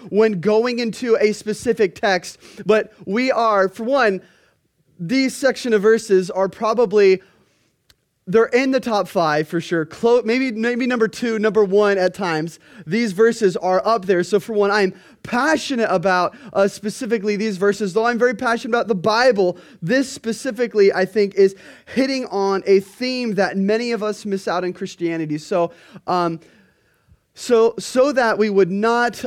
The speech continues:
um, get complacent, uh, I ask that you would see a f-, familiar verses that you, if you've been a Christian for any amount of time, you would know pretty well, you would be well familiar,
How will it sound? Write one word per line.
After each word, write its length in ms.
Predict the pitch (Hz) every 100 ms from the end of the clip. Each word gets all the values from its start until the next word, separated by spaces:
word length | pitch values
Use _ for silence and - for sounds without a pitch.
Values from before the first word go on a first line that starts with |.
| -
um, 280 | 196 185 156
get 280 | 202 220
complacent, 840 | 226 208 - 247 254 - 190 170 -
uh, 20 | -
I 360 | 180 175 196 190
ask 380 | 214 233 226 -
that 140 | 202
you 140 | 190 208
would 140 | 175
see 400 | - - 233 240
a 200 | 180 196
f-, 360 | 175 - 208 190 170
familiar 440 | 202 202 220 240 226
verses 540 | 190 208 208 180 160
that 180 | 175 160
you, 240 | 202 220 - _
if 80 | _
you've 160 | 196 165
been 280 | 220 233 233 -
a 80 | 180
Christian 360 | - 240 233 202
for 160 | 202
any 220 | 190 214 233
amount 200 | 226 214
of 100 | 202
time, 360 | 220 196 175
you 120 | 180 190
would 200 | 185 - _
know 280 | 165 190 220
pretty 260 | - 254 240
well, 320 | 202 208 226
you 120 | 185
would 120 | 190
be 120 | 165 180
well 260 | 156 175
familiar, 480 | 185 214 180 175